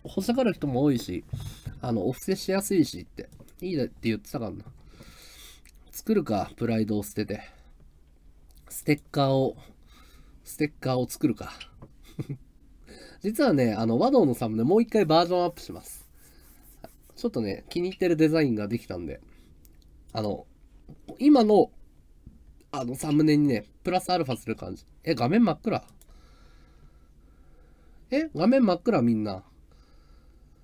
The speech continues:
うん、画面真っ暗ですか？どうですか？うん。<coughs> え、画面真っ暗？そう。画面真っ暗？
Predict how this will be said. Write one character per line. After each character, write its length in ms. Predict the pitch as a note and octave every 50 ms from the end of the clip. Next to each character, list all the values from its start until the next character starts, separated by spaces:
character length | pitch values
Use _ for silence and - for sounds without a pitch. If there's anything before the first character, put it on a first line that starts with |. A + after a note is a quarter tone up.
| - - - - - - -
う 60 | -
ん、 160 | - - - - - - - - -
画 120 | - F3+
面 160 | G#3+ B3 B3 A3
真 80 | F#3+
っ 80 | F#3 -
暗 180 | - A3+ A3 D#3
で 100 | A#2+ A2
す 80 | -
か？ 240 | - B1+ G#1+ - - - - - - - - - - - - - -
ど 160 | - C3+ F3 F#3+
う 20 |
で 100 | D3 A2
す 100 | - -
か？ 260 | F#2 E2+ - - - - - - - - - - - - _ - - - - - - _ - - _ - - - - - - - - - - - -
う 60 | F#2+
ん。 200 | F#2+ E2+ D#2+ E2 - - - - - - - - - - - - - -
<coughs> 800 | - - - - - - - - - - - - - - - -
え、 180 | - C#4+ F4 - - -
画 140 | E3 G3
面 180 | A3 C4 C4 G#3+
真 80 | E3+ E3+
っ 80 | F3
暗？ 380 | - C#4 A#3+ C3+ F#2+ F#2 F2+ - - - - - - - - - - - - - - - - - - - -
そ 340 | - - - F#2+ D#2 - -
う。 40 | - - - - - - - - - - - - - - - - - - - - - _ - - - - - - - - - - -
画 120 | - D3+ F3
面 180 | G#3+ A#3 A3+
真 80 | G3 F#3
っ 80 | - -
暗？ 320 | - G#3 B2 F#2 D#2+ E2+